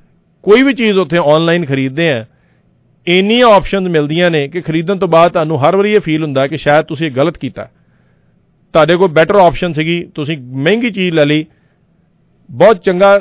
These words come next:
ਟਾਈਮ ਬਚਦਾ ਜੇ ਤੁਸੀਂ ਆਨਲਾਈਨ ਸ਼ਾਪਿੰਗ ਕਰਦੇ ਹੋ, ਮਗਰ ਐਡਿਕਸ਼ਨ ਕਿੱਥੇ ਸ਼ੁਰੂ ਹੁੰਦੀ ਹੈ?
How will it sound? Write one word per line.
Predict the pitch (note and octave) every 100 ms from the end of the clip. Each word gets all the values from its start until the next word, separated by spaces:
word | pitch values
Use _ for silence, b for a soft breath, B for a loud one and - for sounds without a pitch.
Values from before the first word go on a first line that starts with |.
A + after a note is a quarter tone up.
| E3 -
ਟਾਈਮ | D3 F3
ਬਚਦਾ | F3 D#3+ D3+ E3+
ਜੇ | E3+
ਤੁਸੀਂ | D3 D3+
ਆਨਲਾਈਨ | C#3+ C#3+ D3
ਸ਼ਾਪਿੰਗ | C3+ B2 C3 B2+
ਕਰਦੇ | A#2+ A#2+
ਹੋ, | C#3 E3+ _ _ _ -
ਮਗਰ | D#3+ F#3+
ਐਡਿਕਸ਼ਨ | D3+ D3+ - G3+
ਕਿੱਥੇ | F#3 F3
ਸ਼ੁਰੂ | D3+ C#3
ਹੁੰਦੀ | A#2
ਹੈ? | A2